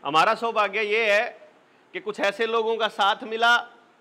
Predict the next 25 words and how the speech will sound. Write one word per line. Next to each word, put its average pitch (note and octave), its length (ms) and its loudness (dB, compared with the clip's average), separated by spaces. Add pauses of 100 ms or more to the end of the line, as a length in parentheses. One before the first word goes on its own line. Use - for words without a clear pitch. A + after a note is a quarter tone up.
(320)
जहां F3 280 -2
हमारे G3 280 -2
को G#3 120 -8
थोड़ी G#3 300 -6
अकल G#3+ 260 -6
जल्दी G#3 360 -6
आ F3+ 180 4
गई E3+ 160 -4
और G3 120 -2
ये G3 80 -2
पता G3 280 -4
लग F3 200 -6
गया F#3+ 200 0 (480)
कि F#3 80 -10
कुछ A3 220 -10
नहीं, F3 140 -10
तेरा F3+ 220 -2
क्रांति F3+ 400 -6
क्रांतिकारी F#3+ 760 -4 (240)
बनन F3 180 -4
में G#3 260 -4 (1000)
असली G#3+ 400 -4
जो G#3 140 0
बदलाव G3+ 520 2
है, F#3+ 400 -2